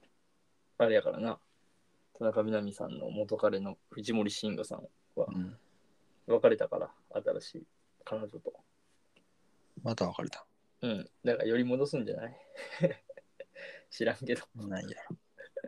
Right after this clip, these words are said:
Speaker 1: 田中みな実さん、結構いい女やな。なんやろなと思うけどな。
Speaker 2: うん。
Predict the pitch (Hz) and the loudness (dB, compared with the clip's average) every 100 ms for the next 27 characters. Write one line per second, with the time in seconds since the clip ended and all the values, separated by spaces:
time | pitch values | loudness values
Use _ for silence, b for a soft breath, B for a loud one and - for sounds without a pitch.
0 | - B B B B B - - 135 135 | -10 B B B B B -14 -2 6 8
1 | 175 160 113 104 - - - - - 123 | 8 6 4 0 -2 -10 -12 -12 -6 -2
2 | 113 117 120 117 107 95 - - _ _ | 0 2 0 0 -2 -2 -6 -8 _ _
3 | _ _ 120 110 - - - - - 110 | _ _ -2 0 0 -2 -2 -2 -4 -4
4 | - - - 98 92 - | -8 -10 -10 -4 -2 -4